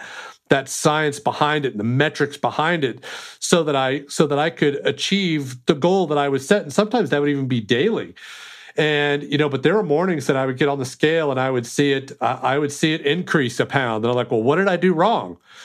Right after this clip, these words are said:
You know, I had this sort of this self-conscious, like, "What did I do wrong? I burned the calories. I ate right. I, I, you know," and what I learned was, is your body has ups and downs.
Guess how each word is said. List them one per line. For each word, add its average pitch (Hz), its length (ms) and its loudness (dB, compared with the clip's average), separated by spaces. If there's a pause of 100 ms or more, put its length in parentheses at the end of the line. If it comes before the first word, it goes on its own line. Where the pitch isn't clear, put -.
(100)
You 160 80 4
know, 156 60 2
I 156 80 2
had 160 100 0
this 139 160 -2
sort 170 140 2
of 151 40 -2
this 135 160 0
self-conscious, 160 720 0
like, 107 220 -6
"What 120 260 -2
did 196 140 -2
I 165 80 2
do 156 200 -2
wrong? 175 300 0
I 104 80 -4
burned 131 320 0
the 113 60 -2
calories. 208 580 2
I 110 80 -2
ate 160 320 0
right. 185 340 0
I, 113 360 -2
I, 110 60 -2 (220)
you 143 120 0
know," 131 180 0 (540)
and 170 480 0
what 220 320 4
I 190 100 2
learned 226 440 0
was, 131 360 0
is 143 260 -4 (200)
your - 80 2
body 208 340 2
has 185 260 0
ups 185 220 0
and 139 100 0
downs. 156 460 -2